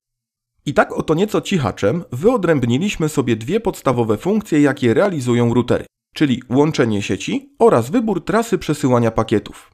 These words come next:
Routery potrafią przekazywać dane na podstawie adresów I P pomiędzy różnymi sieciami komputerowymi, dlatego jeśli chcemy dwie lub więcej sieci komputerowych o różnych adresach I P ze sobą połączyć, wykorzystujemy do tego właśnie routery.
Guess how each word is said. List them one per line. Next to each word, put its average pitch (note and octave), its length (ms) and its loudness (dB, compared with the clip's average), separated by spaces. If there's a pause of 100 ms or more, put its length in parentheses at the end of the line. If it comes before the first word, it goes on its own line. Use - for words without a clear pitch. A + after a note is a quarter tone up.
(160)
Routery A#2+ 460 2
potrafią B2 460 -2
przekazywać C#3+ 640 -2
dane G2 360 2
na A2 160 -2
podstawie D3 520 -4
adresów C#3 440 -2 (120)
I G#2 60 -4
P A2 120 -10 (200)
pomiędzy C#3 460 0
różnymi C3 440 -2
sieciami D3+ 440 -4
komputerowymi, G2+ 840 -2 (120)
dlatego F#3 320 2
jeśli E3 280 0
chcemy C3 320 -2
dwie A2+ 380 0
lub A2+ 220 0
więcej E3+ 440 -2
sieci - 280 -8
komputerowych A#2+ 760 0
o A#2+ 60 2
różnych F3 440 -2
adresach B2 420 -4 (100)
I A2+ 60 -4
P D3 140 -6
ze A#2+ 120 -4
sobą A2+ 280 -2
połączyć, A2 720 0
wykorzystujemy E3+ 800 0
do C#3 100 -2
tego A#2+ 220 -2
właśnie A2 440 -2
routery. G#2 440 -2